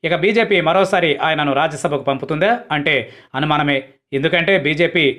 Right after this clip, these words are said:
ఇటీవల రాజ్యసభ పదవులను భర్తీ చేసిన విధానం చూస్తూ ఉంటే సుజనా చౌదరికి రావడం కష్టమే. కర్ణాటక తదితర రాష్ట్రాల్లో పార్టీలో సుదీర్ఘకాలం నుంచి పనిచేస్తున్న వారికే రాజ్యసభ పదవులు ఇచ్చారు.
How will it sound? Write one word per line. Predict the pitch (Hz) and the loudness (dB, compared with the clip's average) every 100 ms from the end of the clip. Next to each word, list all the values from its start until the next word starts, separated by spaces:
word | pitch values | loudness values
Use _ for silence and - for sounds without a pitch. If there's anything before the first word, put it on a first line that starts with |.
| - | -4
ఇటీవల | 190 220 214 190 | -2 2 2 2
రాజ్యసభ | 170 185 185 175 | 2 0 0 0
పదవులను | 156 160 160 175 202 | 2 0 2 0 0
భర్తీ | 143 170 | 0 -2
చేసిన | 156 147 151 | 0 -2 -2
విధానం | 139 160 180 156 | 0 2 0 -2
చూస్తూ | 160 175 | -4 -2
ఉంటే | 165 165 170 - - - | -2 0 0 0 -10 -2
సుజనా | 208 240 247 214 | 0 2 2 4
చౌదరికి | 202 196 | 4 2
రావడం | 190 175 165 156 | 2 2 2 2
కష్టమే. | 147 - 147 143 - - _ | -2 -2 -2 -2 -4 -14 _
కర్ణాటక | 139 135 156 165 175 | -4 -2 0 0 0
తదితర | 180 147 143 143 | 0 0 0 0
రాష్ట్రాల్లో | 147 147 170 170 208 233 - _ _ | 0 -2 -2 0 0 0 -8 _ _
పార్టీలో | 165 208 185 170 226 | 0 0 0 2 0
సుదీర్ఘకాలం | - 165 202 196 180 160 160 | 0 0 2 2 0 0 0
నుంచి | 143 | -2
పనిచేస్తున్న | 151 147 147 143 147 | -2 0 -2 -2 0
వారికే | 147 151 214 226 - - - | 0 0 0 -2 -6 -14 -4
రాజ్యసభ | 147 185 190 175 | -2 0 0 0
పదవులు | 156 156 190 220 143 | 0 2 2 2 0
ఇచ్చారు. | - 143 | 0 -2